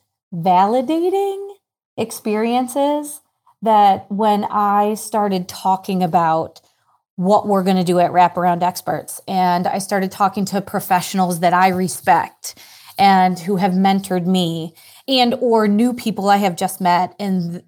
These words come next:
and their responses being, "Oh yeah, I wanna do that with you. Can I do that with you?" It,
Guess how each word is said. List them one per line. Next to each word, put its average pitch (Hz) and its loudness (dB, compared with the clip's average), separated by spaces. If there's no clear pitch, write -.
and 185 -6
their 226 2
responses 196 -4
being, 175 -4
"Oh 247 2
yeah, 196 2
I 202 0
wanna 214 2
do 185 0
that 190 4
with - -6
you. - -12
Can 196 0
I 185 4
do 233 2
that 285 4
with 302 -2
you?" 339 0
It, - -10